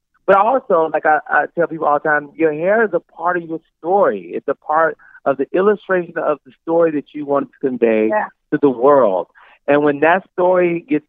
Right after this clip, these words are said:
Speaker 1: interrupted by somebody else, it's, it's, it's heartbreaking. You want, you want to be in control of the story that you're telling. So I totally understand why it's so traumatic and why, why this, this, this show is so important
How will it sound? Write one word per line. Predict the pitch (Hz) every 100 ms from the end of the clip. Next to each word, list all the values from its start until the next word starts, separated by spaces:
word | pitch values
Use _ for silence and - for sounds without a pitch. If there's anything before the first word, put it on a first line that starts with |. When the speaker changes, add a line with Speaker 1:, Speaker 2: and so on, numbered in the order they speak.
| -
Speaker 1:
interrupted | 170 165 156 156 165 156
by | 139 135
somebody | - 160 147 143
else, | 143 156 123 120 _ _ _ -
it's, | 196 - -
it's, | 190 185 -
it's | 185
heartbreaking. | 170 214 302 170 156 135 110 87 80
You | 127 190
want, | 208 196 - _ _ -
you | 196
want | 247 220
to | 202
be | 170
in | 175
control | 170 175 - 175 190 190 165
of | 160 156
the | 156 -
story | 160 156 147
that | 143
you're | 156 143 -
telling. | 165 160 127 117 _ _ -
So | 185
I |
totally | 180 214 247 254 -
understand | 170 160 143 160 160 143 131 123
why | - 139
it's | 156 147 -
so | 143
traumatic | 135 127 120 120 131 151
and | 139 127
why, | 123 127 - _ _ -
why | 135 135
this, | 143 _ _ _
this, | 139 135 _ -
this | 123 -
show | 143 147 139
is | 117 -
so | 131
important | 120 - 135 135 120 113